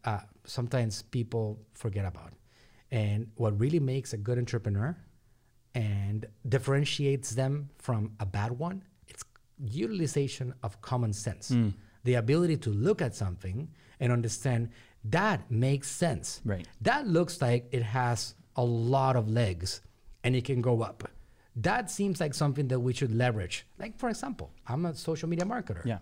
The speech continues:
Speaker 1: I'm known in the world of social media as a Facebook marketing ninja.
Speaker 2: Mm-hmm.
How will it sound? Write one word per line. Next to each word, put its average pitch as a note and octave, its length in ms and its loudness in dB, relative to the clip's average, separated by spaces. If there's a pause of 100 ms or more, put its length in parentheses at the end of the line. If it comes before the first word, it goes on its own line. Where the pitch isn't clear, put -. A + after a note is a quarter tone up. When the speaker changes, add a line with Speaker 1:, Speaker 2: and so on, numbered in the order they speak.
(100)
Speaker 1:
I'm B2 440 2
known D3+ 580 2
in C#3 140 -2
the B2+ 100 0
world C3+ 380 2
of C3+ 160 -2
social C#3+ 260 -2
media D3 300 -2
as C3 200 -2
a B2+ 60 -2
Facebook B2+ 380 -4
marketing D3 400 0
ninja. A#3+ 280 -2
Speaker 2:
Mm-hmm. A2+ 300 2